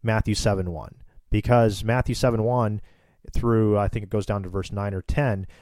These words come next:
Jesus is telling us to not judge with hypocritical judgment. In order, don't judge someone for doing what you yourself do. And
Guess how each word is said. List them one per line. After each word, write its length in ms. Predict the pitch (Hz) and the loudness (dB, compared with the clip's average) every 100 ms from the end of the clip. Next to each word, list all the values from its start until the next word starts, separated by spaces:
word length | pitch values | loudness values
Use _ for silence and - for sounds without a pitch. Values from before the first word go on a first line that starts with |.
| - | -18
Jesus 400 | 107 127 147 135 | 2 4 4 0
is 140 | 110 - | -4 0
telling 340 | 131 131 123 | 2 2 0
us 140 | 110 | -2
to 100 | - | -2
not 240 | 110 113 101 | -2 -2 0
judge 240 | 120 117 | 4 4
with 160 | 101 101 | 4 2
hypocritical 800 | - 139 120 - 135 131 - 101 | 4 6 6 4 2 0 -2 0
judgment. 540 | 101 131 120 92 - | 4 4 2 -6 -8
In 80 | 104 | -2
order, 300 | 117 113 101 - - 110 | 2 2 0 -10 -14 2
don't 400 | - 135 156 117 | 6 6 4 2
judge 340 | 110 143 151 | 4 4 4
someone 340 | - 123 120 117 | 2 2 2 0
for 180 | - 107 | -2 0
doing 400 | 110 139 127 107 | 2 2 2 2
what 160 | 113 | 0
you 200 | 107 127 | 0 2
yourself 600 | 143 123 107 127 110 - | 4 4 4 4 4 2
do. 320 | 120 123 76 - _ _ _ _ _ _ - _ _ _ - | 2 2 0 -12 _ _ _ _ _ _ -20 _ _ _ 2
And 380 | 135 127 113 | 6 6 2